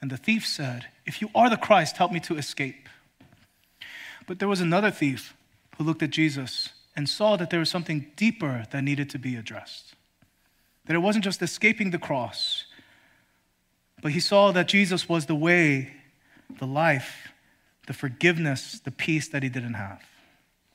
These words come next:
And he recognized that there was something deeper broken, that even if he got off that cross,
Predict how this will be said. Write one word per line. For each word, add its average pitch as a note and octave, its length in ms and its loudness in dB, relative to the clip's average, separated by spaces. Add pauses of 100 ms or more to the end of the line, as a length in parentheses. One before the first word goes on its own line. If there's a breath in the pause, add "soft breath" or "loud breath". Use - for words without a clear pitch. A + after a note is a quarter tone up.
(560)
And C3+ 80 -6
he D3 80 0
recognized D#3 720 2
that C#3+ 80 -4
there C#3+ 100 -4
was C#3 100 -4
something C#3 300 -4
deeper C#3+ 380 -2
broken, C#3+ 520 -2
that C3 160 -6
even F#3+ 220 4
if F3 120 4
he E3+ 80 2
got D#3 200 6
off G3+ 240 6
that F3+ 180 6
cross, C3+ 480 0